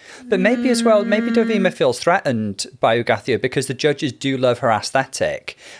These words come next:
Speaker 1: and Dovima doesn't really understand it. So that's manifesting as, as criticism.
Speaker 2: I don't think Ugathio is a, um, starting to question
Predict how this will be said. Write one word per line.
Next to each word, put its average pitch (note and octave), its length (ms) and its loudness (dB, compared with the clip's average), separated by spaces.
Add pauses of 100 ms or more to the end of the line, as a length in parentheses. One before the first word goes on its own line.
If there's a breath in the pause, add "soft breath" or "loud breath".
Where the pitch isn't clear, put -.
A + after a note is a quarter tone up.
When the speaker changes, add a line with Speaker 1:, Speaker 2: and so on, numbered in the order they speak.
Speaker 1:
and A#2 120 -6
Dovima A#2 360 4
doesn't A#2 220 -2
really G#2+ 200 -2
understand A#2+ 540 -2
it. G#2 200 2
So A2+ 180 2
that's A#2+ 220 0
manifesting A2+ 680 -2
as, G2+ 300 -4
as G#2 140 -8
criticism. F2 760 -6 (1500 soft breath)
Speaker 2:
I D#3 320 0 (240)
don't C3+ 320 0
think A2+ 540 -4 (260)
Ugathio C3 760 0
is A#2 360 -2
a, A#2+ 560 2
um, G#2+ 500 -4
starting A#2+ 320 0
to - 80 -6
question A2 720 0